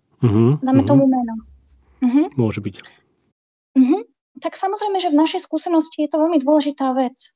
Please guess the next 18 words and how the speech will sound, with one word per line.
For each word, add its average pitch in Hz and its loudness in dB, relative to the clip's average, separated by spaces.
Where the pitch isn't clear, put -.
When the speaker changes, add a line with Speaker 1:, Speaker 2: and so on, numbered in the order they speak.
Speaker 2:
pretože 285 -2
my 294 4
sa 302 -4
potrebujeme 311 2
rozprávať, 302 -2
potrebujeme 285 0
sa, 262 -4
e, 262 -6
medzi 277 -2
sebou 285 -2
dohodnúť 277 0
o 277 -4
veciach 320 -4
a 302 -4
potrebujeme, 311 0
aby 294 0
veci, 311 -4
e, 415 -10